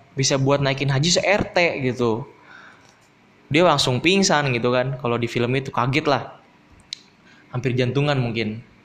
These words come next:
Nah, gua nggak tahu kelanjutan dari Abang Bubur itu kayak gimana.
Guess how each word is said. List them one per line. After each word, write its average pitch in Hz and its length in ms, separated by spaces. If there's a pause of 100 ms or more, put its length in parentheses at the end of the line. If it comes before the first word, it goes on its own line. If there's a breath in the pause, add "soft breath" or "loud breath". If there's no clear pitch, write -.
(520 loud breath)
Nah, 113 220 (160)
gua 160 180
nggak 175 160
tahu 123 240 (400)
kelanjutan 127 640
dari 123 160
Abang 120 240
Bubur 123 240
itu 123 160
kayak 120 220
gimana. 123 580